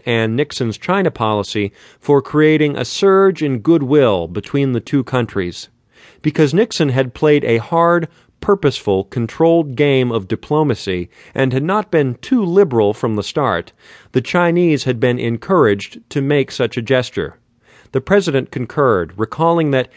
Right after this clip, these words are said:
he had refused to recognize Beijing right off the bat because that would have given the game away without Chinese concessions.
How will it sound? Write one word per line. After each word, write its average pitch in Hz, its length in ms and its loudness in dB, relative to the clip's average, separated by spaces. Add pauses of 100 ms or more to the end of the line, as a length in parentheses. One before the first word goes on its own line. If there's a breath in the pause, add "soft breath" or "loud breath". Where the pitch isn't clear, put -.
(120 loud breath)
he 185 200 0
had 156 160 0
refused 202 460 0
to 143 80 0
recognize 131 600 0
Beijing 123 640 0
right 123 220 0
off 120 220 -2
the 117 100 -2
bat 107 420 -2 (280 soft breath)
because 120 340 -2
that 170 240 0
would 143 140 2
have 107 160 -2
given 123 240 0
the 117 80 -2
game 156 280 0
away 95 380 0
without 98 380 -2
Chinese 92 480 -6
concessions. 107 800 -6